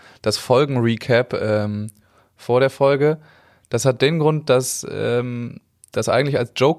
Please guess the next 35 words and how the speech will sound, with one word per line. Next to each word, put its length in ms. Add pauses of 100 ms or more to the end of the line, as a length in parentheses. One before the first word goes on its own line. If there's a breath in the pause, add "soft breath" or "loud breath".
gedacht 300
war, 160
weil 100
ich 100
hab 120
das 160
immer 160
mit 180
den 120
Gästen 440
vorher 380
aufgenommen, 480 (640)
äh, 160
und 160
nicht 160
nach 160
der 120
Folge. 440 (1000)
Ähm, 400 (240 soft breath)
es 120
war 120
aber 180
irgendwie, 360
äh, 180
nicht 240
mal 140
halb 140
so 120
witzig, 260
wie 100
ich 140
mir 120
das 120
vorgestellt 480
hatte. 300